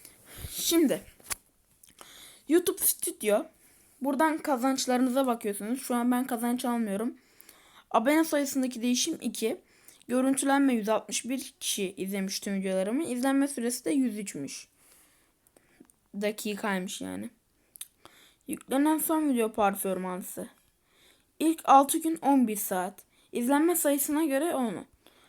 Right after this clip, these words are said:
Yani bunlara böyle buradan bakıyorsunuz. Böyle yani bunları şey yapıyorsunuz. Sonra buradan YouTube'a video yükledikten sonra şuradan videolara geliyorsunuz.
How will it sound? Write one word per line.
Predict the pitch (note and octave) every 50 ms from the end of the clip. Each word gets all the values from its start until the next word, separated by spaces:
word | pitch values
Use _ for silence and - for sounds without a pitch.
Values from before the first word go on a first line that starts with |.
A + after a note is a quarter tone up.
| _ _ -
Yani | A#3+ B3+ C4 A#3
bunlara | C4 C#4+ E4 F4+ F#4 F#4 E4+ C#4+
böyle | D#4 D4+ C#4+ B3
buradan | A#3+ B3 A#3+ B3 A#3+ A#3+
bakıyorsunuz. | A3+ A3+ - C4 A#3+ A3+ - A#3+ B3 C#4 D#4 E4 - - - - _ _ _ - D4 - - _ _ _ _ _ _ _ _ - - - - _ _ _ _ _ _ _ _ _ _ _ _ _ _ _ _ _ _ _ _ _ _ _ _ _ -
Böyle | G#3 A#3+ B3+ B3+ B3+ B3
yani | A#3+ A#3 A#3 A#3 A#3 A#3 A3+ A3+ G#3+ G#3+
bunları | A#3+ B3 B3+ C4+ C4+ C4+ C#4
şey | - C#4+ A#3
yapıyorsunuz. | G3+ G3+ G#3 G3+ G3+ G3 A3 A3+ B3+ C#4+ C#4
Sonra | - - - D4+ C4 C4 C4 B3+ A#3
buradan | B3 A#3 C4 C#4 D4 D4+ - _ _ _ _ _ _ _ _ _ _ - - _ - _ - _ _ - - - _ _ - -
YouTube'a | A3+ B3 C4+ B3 - C4+ C4+ C4
video | A#3 G#3 B3+ C4+
yükledikten | C4 B3+ A#3+ G#3+ G3+ - A#3+ A#3 G#3 - - C#4+ D4+ E4
sonra | F4 - D4+ C#4 C4+ C#4+ F4 G#4 A#4 - - - _ _ _ _ _ _ _ _ _ _ _ _ _ _ _ -
şuradan | - - - D#4+ D4+ B3+ C4+ C#4+ D#4 F4+ F#4 - - C4
videolara | A3 A3 A#3+ C4 A#3 C#4 C4+ B3 A#3 A3 G#3
geliyorsunuz. | G3+ G3+ G3 F#3+ F#3+ F#3+ G3 - - A3+ C4 E4 E4 - -